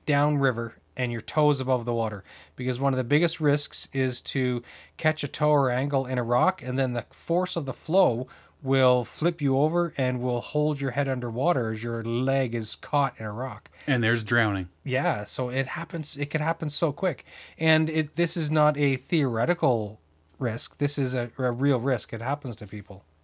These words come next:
Speaker 2: Yeah, and I mean, even when you're in, in the case where you are floating downriver, and especially if it's really fast current, even wrapping your, your hand off of a rock or something,
Speaker 1: Yeah.
Speaker 2: jamming a finger, I mean, it's,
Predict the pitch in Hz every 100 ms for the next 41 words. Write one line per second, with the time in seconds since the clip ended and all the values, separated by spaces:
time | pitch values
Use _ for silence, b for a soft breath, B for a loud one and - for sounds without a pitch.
0 | _ _ B B B 220 180 123 147 151
1 | 151 151 156 165 156 147 139 131 127 123
2 | 123 117 _ - 135 123 131 123 135 127
3 | 131 120 120 165 - 151 139 127 113 110
4 | 110 107 110 104 104 117 - 190 123 113
5 | - b b b b 107 107 139 127 117
6 | - 107 98 - 151 151 98 _ b b
7 | b 226 190 117 135 135 139 139 120 117
8 | 110 - 120 104 113 131 151 120 117 104
9 | 101 107 135 - 143 - 107 90 90 214
10 | 180 139 120 123 120 123 120 - 131 127
11 | 117 110 110